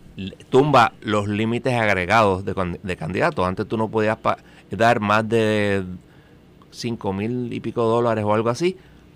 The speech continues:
a to-, a cualquier, a lo-, a todos los candidatos que querías. Ahora tú puedes dar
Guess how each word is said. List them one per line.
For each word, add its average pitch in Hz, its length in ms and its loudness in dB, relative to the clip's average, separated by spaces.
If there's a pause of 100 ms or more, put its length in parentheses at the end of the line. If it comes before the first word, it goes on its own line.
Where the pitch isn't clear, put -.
(120)
a 117 100 -6
to-, 131 240 4
a 120 80 0
cualquier, 117 400 -2
a 107 240 4
lo-, 107 240 0
a 113 80 -8
todos 131 160 2
los 156 100 2
candidatos 143 440 -2
que 117 80 -6
querías. 90 280 -2
Ahora 98 280 -2
tú - 140 -10
puedes 131 220 -2
dar 139 200 0